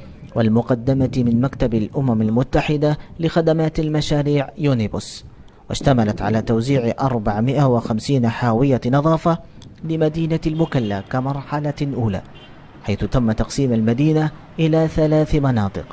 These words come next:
المنطقة الغربية والشرقية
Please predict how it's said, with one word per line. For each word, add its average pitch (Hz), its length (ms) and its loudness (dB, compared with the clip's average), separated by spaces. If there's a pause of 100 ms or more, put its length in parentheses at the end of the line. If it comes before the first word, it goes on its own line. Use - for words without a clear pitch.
(460)
المنطقة 110 600 0
الغربية 135 680 4 (440)
والشرقية 139 880 2